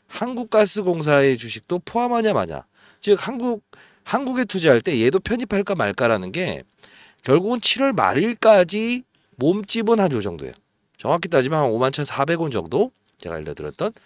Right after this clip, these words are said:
그래서 오늘 요 정도에 한번 끝내놓은 거고, 이 몸집이 어디까지 유지돼야 되냐면 기본적으로 칠월 말일까지는 돼야 된다. 근데 특정일을 십 거래일 전으로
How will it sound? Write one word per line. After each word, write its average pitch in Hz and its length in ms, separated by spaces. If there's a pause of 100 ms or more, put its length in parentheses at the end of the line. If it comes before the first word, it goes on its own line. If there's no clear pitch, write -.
(140)
그래서 202 260
오늘 156 260
요 104 140
정도에 131 320
한번 104 220
끝내놓은 202 420
거고, 139 460 (480)
이 214 180
몸집이 196 540
어디까지 202 640
유지돼야 139 500
되냐면 92 640
기본적으로 135 880 (400)
칠월 269 340
말일까지는 202 800
돼야 104 160
된다. 62 460 (1120)
근데 196 220
특정일을 285 760
십 - 180
거래일 226 320
전으로 156 400